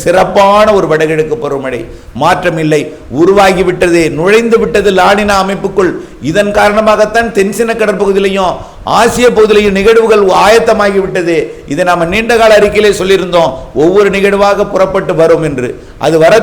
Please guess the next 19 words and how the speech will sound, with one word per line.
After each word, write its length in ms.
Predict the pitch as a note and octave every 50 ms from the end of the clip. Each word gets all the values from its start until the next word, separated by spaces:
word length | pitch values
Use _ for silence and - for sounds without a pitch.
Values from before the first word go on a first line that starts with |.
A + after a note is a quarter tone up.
| -
தொடங்கிவிட்டது. 640 | G3+ F#3+ F#3 F3+ F3 E3+ D#3+ D#3 D#3 D3+ C3 C3+ C3 A#2 - - - - - -
படிப்படியாக 640 | F#3 A3 B3+ C4 G3+ C4 A#3 A#3 A3+ A3 G#3+ G#3 G#3+ G3+
வடகிழக்கு 460 | G3 G3+ A3 A3+ G#3+ A3 - F#3+ G3+ - F#3+
பருவமழையில 440 | F#3+ F#3+ F3+ F#3 F3+ F3+ E3+ E3 E3 D3+ C#3 - - - - - E3 F#3+
ஆந்திர 220 | G3+ G3+ G3+ G3 -
பிரதேசத்தின் 580 | G3+ G3 F#3+ F#3+ F3 - F#3 F3+ F#3 F3+ E3+ E3+
தெற்கு 240 | G3 G3+ G3 G3+ F#3+ E3+
பகுதி, 200 | G3+ F#3+ F3+ F3+ - F3
தமிழ்நாடு 380 | F3 F3+ F#3+ F#3+ F#3 F3+ F3+ E3 F3
பகுதி, 200 | F3 E3+ E3+ E3+ E3
இலங்கை 300 | E3 F3 E3+ F3 F3 F3 - E3+
பகுதியை 260 | E3+ D#3+ D#3+ D#3 D#3 D3+
நோக்கி 220 | D3+ C#3+ D3 C3 C3+
வரும். 200 | C3+ C3+ A2+ G#2+ - - - - - - -
கண்டிப்பாக 580 | C3+ D#3 E3 D#3+ D3 - D3+ D3 C#3+ C#3 C3 A2+ - - - - - - G#2 B2
லானினா 400 | C#3+ D#3 E3+ F3+ F3 E3+ F3 E3+ E3+ E3
அமைப்பும் 400 | E3+ F3+ F3+ F3+ F3+ G3 G3 F#3+ G3 - - - - - B2 D3+
நெகட்டிவ் 360 | F3 F#3 G3 E3 F#3+ F#3+ F#3+ F3+ F#3
ஐஓடியும் 460 | G3 F#3 F#3+ F#3+ F3 E3+ E3+ D#3